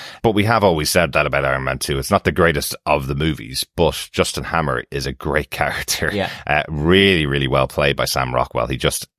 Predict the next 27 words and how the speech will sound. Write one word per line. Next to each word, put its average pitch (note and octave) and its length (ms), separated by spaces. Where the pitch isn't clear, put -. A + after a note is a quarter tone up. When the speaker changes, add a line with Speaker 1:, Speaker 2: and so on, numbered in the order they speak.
Speaker 1:
eats E2+ 280
up C#2 160
the - 80
scenery B1 440
around B1 300
him, A#1 80
and B1 100
he A#1+ 60
does C#2 240
it - 60
here C2 220
as B1 120
well. B1+ 300
You C2+ 60
know, C2 100
he C2 80
really C2 340
is A#1+ 140
enjoying C2 400
himself B1 400
playing B1 240
this A#1 160
role B1 180
again A#1 220
of A1+ 80
Justin B1 260
Hammer. B1 260